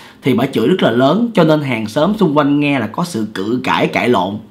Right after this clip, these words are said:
Cho nên bà thì thực sự cãi lộn, bà đuổi bà người làm này về rồi. Nhưng mà vì hàng xóm có nghe cãi lộn, cho nên là mọi nghi vấn đều về hướng bà người làm này là người giết.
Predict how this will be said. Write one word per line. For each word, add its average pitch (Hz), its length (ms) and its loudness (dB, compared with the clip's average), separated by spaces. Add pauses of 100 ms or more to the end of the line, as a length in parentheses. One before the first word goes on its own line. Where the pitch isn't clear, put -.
(480)
Cho 175 100 4
nên 160 220 6
bà 131 260 2
thì 127 100 0
thực 131 140 0
sự 117 220 0
cãi - 160 4
lộn, 127 220 4
bà 139 100 4
đuổi 143 260 4
bà 190 100 6
người 127 200 4
làm 117 220 0
này 117 160 0
về 117 220 2
rồi. 107 280 -2 (140)
Nhưng 165 120 4
mà 135 80 4
vì 120 180 4
hàng 117 260 -2
xóm 165 220 2 (100)
có 208 300 4
nghe 175 240 2
cãi 156 240 -2
lộn, 107 320 0 (600)
cho 185 160 6
nên 175 260 6
là 127 100 2
mọi 110 280 0
nghi 170 200 4
vấn 175 340 2
đều 127 260 4
về 117 260 0
hướng 190 240 2
bà 156 120 4
người 117 200 -2
làm 107 260 0
này 107 120 -2
là 104 100 -2
người 110 260 0
giết. 214 420 2